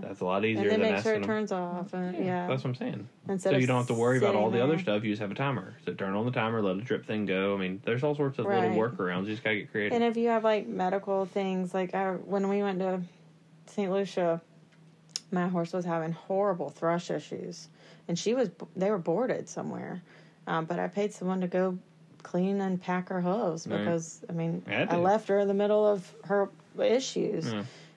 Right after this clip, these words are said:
Speaker 2: Um, same
Speaker 1: For the
Speaker 2: thing.
Speaker 1: record, she had issues for, like, you know, years.
Speaker 2: Yeah, her feet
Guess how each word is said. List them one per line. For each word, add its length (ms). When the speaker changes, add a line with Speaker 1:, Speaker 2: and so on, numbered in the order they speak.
Speaker 2:
Um, 380
same 260
Speaker 1:
For 80
the 60
Speaker 2:
thing. 100
Speaker 1:
record, 320
she 80
had 100
issues 380
for, 160
like, 280
you 100
know, 40
years. 460
Speaker 2:
Yeah, 220
her 100
feet 320